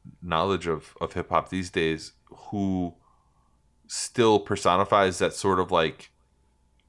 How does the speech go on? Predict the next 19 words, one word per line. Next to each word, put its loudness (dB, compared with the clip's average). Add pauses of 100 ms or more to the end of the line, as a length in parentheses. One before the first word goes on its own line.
(840)
I, -2 (100)
I -6
mean, -4 (200)
it's -4
hard 2
to -10
use 0
the -2
word -2
joyful, -2
but 2
I 4
really 2
do -4
mean -4
it. -6
Like, -4
it's -6
like, 0